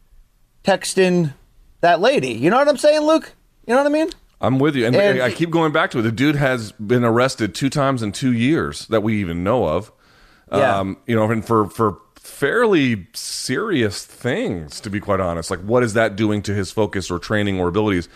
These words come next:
Speaker 2: Again, all I'm saying is this presumed idea that John's gonna take over at heavyweight. He might. He absolutely might. It wouldn't, and if he did, you'd be like, "Yeah, that's John Jones." But if he doesn't, you should also be like, "Well, there were all these warning signs beforehand," and I think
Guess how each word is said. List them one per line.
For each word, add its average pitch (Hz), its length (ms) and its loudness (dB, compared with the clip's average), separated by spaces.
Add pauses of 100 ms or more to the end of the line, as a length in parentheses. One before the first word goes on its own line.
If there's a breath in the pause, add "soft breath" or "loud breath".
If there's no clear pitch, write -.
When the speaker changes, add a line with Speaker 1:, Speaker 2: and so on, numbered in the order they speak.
(180 loud breath)
Speaker 2:
Again, 131 300 -2 (360 soft breath)
all 151 220 4
I'm 160 120 0
saying 143 360 2
is 107 140 2
this 123 160 0
presumed 135 960 2
idea 113 540 0
that 98 140 0
John's 107 320 0
gonna 101 140 -2
take 101 160 -4
over 98 160 2
at 98 60 -2
heavyweight. 101 340 -2
He 190 100 -2
might. 247 300 -2 (200 soft breath)
He 151 120 0
absolutely 180 340 0
might. 185 260 2
It 117 100 0
wouldn't, 143 180 0
and 143 100 2
if 139 160 2
he 147 80 -4
did, 185 320 0 (180 loud breath)
you'd 135 100 -2
be 139 60 4
like, 135 140 0
"Yeah, 175 140 2
that's 151 200 0
John 147 260 0
Jones." 151 320 -2 (320 loud breath)
But 143 180 2
if 139 120 -2
he 131 80 0
doesn't, 143 480 0
you 135 60 0
should 127 160 -2
also 170 180 0
be 139 60 2
like, 123 140 2
"Well, 131 160 4
there 123 100 4
were 113 80 4
all 123 280 4
these 113 180 0
warning 113 360 0
signs 98 380 -2
beforehand," 95 540 -2
and 90 100 -2
I 90 40 -4
think 92 260 -6